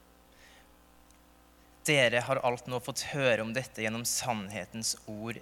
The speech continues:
evangeliet, som er kommet til dere, som i hele verden ellers har evangeliet båret frukt og utbr-,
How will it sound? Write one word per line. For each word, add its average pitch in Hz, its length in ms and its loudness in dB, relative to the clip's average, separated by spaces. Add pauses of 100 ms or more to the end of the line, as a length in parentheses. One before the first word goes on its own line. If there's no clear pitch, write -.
evangeliet, 101 840 -8
som 123 120 -6
er 127 80 -4
kommet 127 320 -4
til 117 240 -2
dere, 110 240 -4 (560)
som 139 240 -4
i 147 40 0
hele 147 320 6
verden 139 280 4
ellers 117 400 0
har 123 220 4
evangeliet 110 800 -4
båret 127 520 0
frukt - 560 -10
og 127 240 -8
utbr-, 107 460 -8